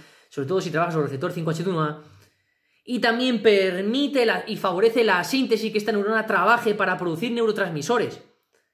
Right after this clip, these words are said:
Si no llega la T tres a, a ese núcleo, ¿cómo va a trabajar esa neurona? Va a estar dormida, vaga, no va a hacer nada, porque necesitas que llegue la hormona T tres. Si hay resistencia a las hormonas tiroideas, porque hay niveles bajos de vitamina A, de vitamina D,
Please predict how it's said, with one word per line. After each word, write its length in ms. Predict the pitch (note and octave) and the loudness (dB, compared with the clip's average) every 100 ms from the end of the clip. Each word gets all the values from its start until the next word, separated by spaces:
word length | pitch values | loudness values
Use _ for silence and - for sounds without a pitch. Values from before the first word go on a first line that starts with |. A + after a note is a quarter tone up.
| _ _ | _ _
Si 180 | - A3 | -6 0
no 120 | C#4+ | 2
llega 200 | D#4 D4+ C#4 | 4 4 4
la 160 | C4+ | 4
T 100 | D4+ | 2
tres 260 | D4 D4+ C#4 | 2 2 2
a, 240 | C4 A#3+ | -2 0
a 40 | B3+ | 0
ese 160 | A3+ | 0
núcleo, 400 | B3+ D4+ C#4+ B3 | -2 0 0 0
¿cómo 180 | E4+ D#4 | 2 4
va 120 | D4 | 4
a 20 | |
trabajar 340 | D4 C4 G#3 C#4 | 4 2 2 2
esa 140 | A#3 | 2
neurona? 400 | B3+ G3 D4 B3 | 0 0 0 0
Va 60 | C#4+ | -2
a 20 | |
estar 260 | C#4+ D4 C4+ | 0 0 2
dormida, 640 | G#3+ F#3+ D4 C4+ G#3 F3 | 0 0 -2 0 -2 2
vaga, 540 | B3 E4 C4 G3 C3 - _ _ - | 4 4 4 -2 -4 -12 _ _ -4
no 140 | C4+ | 2
va 80 | D#4+ | 2
a 20 | |
hacer 260 | D#4+ D#4 A3 | 2 -2 0
nada, 480 | A#3+ D#4 A3+ C#3+ | 2 2 0 -2
porque 280 | - A3 A3+ | 2 2 2
necesitas 460 | A3 G#3+ A#3+ C#4 C#4 | -2 -2 -2 -2 -2
que 160 | C#4 | -2
llegue 240 | G#3 B3+ C4 | -2 -2 0
la 140 | B3 | 0
hormona 480 | F#3+ G3 B3 C4+ B3+ | -2 -4 -2 -2 -2
T 140 | C4 | -2
tres. 520 | A3+ A#3+ B3+ E3+ - _ _ _ _ _ _ _ | -2 0 0 -4 -14 _ _ _ _ _ _ _
Si 120 | - | 0
hay 80 | A#3+ | 2
resistencia 480 | D#4 A#3+ C4 C4+ A3+ | 2 0 0 0 0
a 20 | |
las 80 | E3+ | -2
hormonas 300 | E3 A#3+ B3 | -2 -2 -2
tiroideas, 520 | C4+ B3+ G#3+ G3 E3 | 0 4 4 4 0
porque 300 | - D3+ D3 | -6 -6 0
hay 380 | A3 F3 - - | -2 -2 -12 -14
niveles 320 | D#3+ F3 A3 | -6 0 0
bajos 220 | F#3 G#3+ G3+ | 2 0 0
de 80 | |
vitamina 600 | D#3+ E3 E3 B3+ A3 G3+ G3 | -2 -2 -2 0 0 0 -2
A, 20 | |
de 120 | D3+ | -4
vitamina 460 | D#3 D#3+ F3+ C#4+ B3 | -4 -2 -2 0 0
D, 400 | F#3 F#3 F3+ | -2 -6 -10